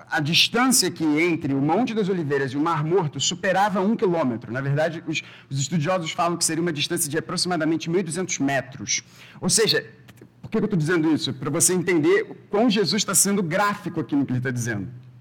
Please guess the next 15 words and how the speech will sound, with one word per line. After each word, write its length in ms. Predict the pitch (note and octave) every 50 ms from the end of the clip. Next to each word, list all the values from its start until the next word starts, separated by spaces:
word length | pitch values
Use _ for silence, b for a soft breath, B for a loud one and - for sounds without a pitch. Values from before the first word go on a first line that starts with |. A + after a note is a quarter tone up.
| - - - _ _ - - _ _ _ - - - _ - - - - _ - - - - _ _ - - _ _ _ - - - _ b b b b b b
Tenham 260 | - A#3 B3 C#4 C4
fé, 540 | F#3+ C3+ - - F3+ G3+ A3+ G3+ C3 - B B B B B
mas 180 | E3 F#3 F3
tenham 200 | - B3 C4 C4
fé 160 | G#3+ - B3 B3
de 80 | G#3
verdade. 800 | G#3+ C#4 B3+ A3 E3 D3 D3+ E3 G#3 A#3 G3 C#3+ C3 A2 G2+ G2+ - - - - - - - - - - B B B B B B
Fé 640 | B - - - - - G#3+ B3 C4+ C4 D3 - - - - B B B B B B B
que 120 | - - A3+
realmente 640 | G3+ E3+ A3+ C4+ D4+ D#4 C4 B3 C#4 C4+ - -
crê 460 | A3+ - - G3+ G3+ B3 A#3+ E3 B B B B B
que, 100 | - G#3+
se 180 | G3+ - - G#3
for 200 | - - C#4 E4
necessário, 840 | D4+ D4+ D4 - E4 D4+ - - - A#3 - - A2 - - -